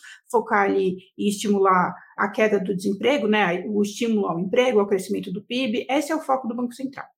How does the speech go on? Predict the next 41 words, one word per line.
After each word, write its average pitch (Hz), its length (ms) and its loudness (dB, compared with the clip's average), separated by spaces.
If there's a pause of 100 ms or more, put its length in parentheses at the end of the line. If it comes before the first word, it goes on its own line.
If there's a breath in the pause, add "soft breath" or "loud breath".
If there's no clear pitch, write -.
Beleza. 294 420 0 (160)
E 247 80 -6
o 247 40 -16
que 311 100 0
que 359 120 2
o 359 60 8
Lula 277 460 4
pode 196 180 0
fazer, 185 420 -4
né? 214 300 -4 (260)
Falei, 220 380 4
falei, 220 320 4
falei 214 280 2
aqui 202 220 -6
do 190 120 -4
Banco 196 160 -2
Central, 233 520 0
sentei 233 640 2
a 226 80 6
lenha 208 300 4
aqui 202 400 -2
elogiando, 208 600 4
rasgando 214 960 2
elogios 185 640 -2
ao 180 160 -2
Banco 226 200 0
Central, 208 520 0
falando 208 340 -8
que - 120 -12
é 180 100 -4
isso - 220 -8
mesmo, 208 420 -2
que - 100 -12
é - 120 -8
isso - 120 -16
que - 40 -20
tem - 140 -14
que - 40 -20
fazer 190 300 -10
mesmo, 208 360 -2
tal, 185 180 -4